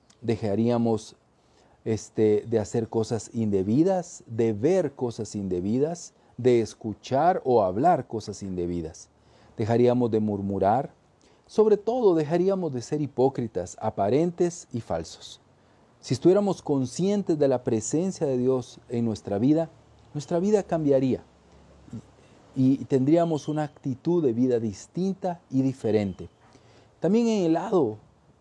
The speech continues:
positivo, por llamarlo de una manera, porque también es positivo que Dios vea nuestros pecados, porque ahí derrama su gracia y nos lleva al arrepentimiento. Pero en el lado de las cosas que nos afectan,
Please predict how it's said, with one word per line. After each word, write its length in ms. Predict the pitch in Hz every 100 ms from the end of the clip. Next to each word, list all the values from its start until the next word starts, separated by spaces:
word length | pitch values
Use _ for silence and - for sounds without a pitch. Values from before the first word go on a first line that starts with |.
| -
positivo, 680 | 143 - 165 156 175 131 90 _ _ _ _ _ _ _ _ _ - - -
por 160 | 127 113
llamarlo 440 | 123 127 139 143
de 80 | 127
una 140 | 131
manera, 320 | 123 107 123
porque 240 | 123 135 160
también 360 | - 165 196
es 120 | 196 -
positivo 760 | 165 143 123 147 151 123 104 - _ _ _ -
que 100 | 120
Dios 280 | 131 127
vea 260 | 117 143 127
nuestros 380 | 117 101 110 -
pecados, 640 | 101 - 131 123 85 - _ _ -
porque 240 | 104 110
ahí 140 | 110 123
derrama 420 | 117 117 139 131
su 160 | -
gracia 380 | 110 127 151 131
y 20 |
nos 140 | 113 104
lleva 240 | 127 143
al 80 | 143
arrepentimiento. 920 | 127 120 120 110 117 131 190 180 85 - _ _ - _ -
Pero 200 | 160 165
en 60 |
el 60 | 175
lado 500 | 233 262 190 143 120 -
de 180 | 131 135
las 200 | 120 -
cosas 460 | 156 160 175 156
que 300 | - 135 131
nos 200 | 127 120
afectan, 640 | 110 - 175 170 117 101